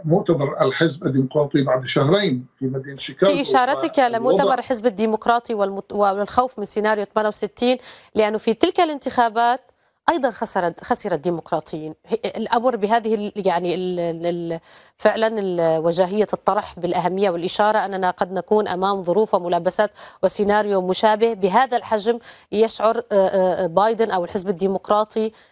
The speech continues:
Speaker 2: بالتأثير. لذلك سألت عن مدى الحاجة فعلًا أو ال-، الذهاب لخيارات ت-، تجنب مثل هكذا سيناريو أو تدفع فعلًا لحاجة لاتفاق ما أو قدرة على تنفيذه.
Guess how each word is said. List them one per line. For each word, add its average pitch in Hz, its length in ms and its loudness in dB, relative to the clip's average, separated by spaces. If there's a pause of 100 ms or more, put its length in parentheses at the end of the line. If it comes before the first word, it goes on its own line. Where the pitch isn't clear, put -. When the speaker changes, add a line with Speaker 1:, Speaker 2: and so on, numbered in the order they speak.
(160)
Speaker 2:
بالتأثير. 233 640 2 (140)
لذلك 240 480 2
سألت 226 320 0
عن 208 220 -2
مدى 226 200 4
الحاجة 214 520 0
فعلًا 208 460 0
أو 196 180 2
ال-، 202 120 4 (380)
الذهاب 202 520 2
لخيارات 196 640 2 (720)
ت-، - 60 -12
تجنب 214 560 2
مثل 214 200 -2
هكذا 196 300 2
سيناريو 202 540 0
أو 196 200 2
تدفع 220 440 0
فعلًا 208 320 0
لحاجة 185 420 0
لاتفاق 180 1040 -2
ما 175 120 0
أو 160 120 -2
قدرة 175 320 0
على 151 180 -2
تنفيذه. 151 580 -10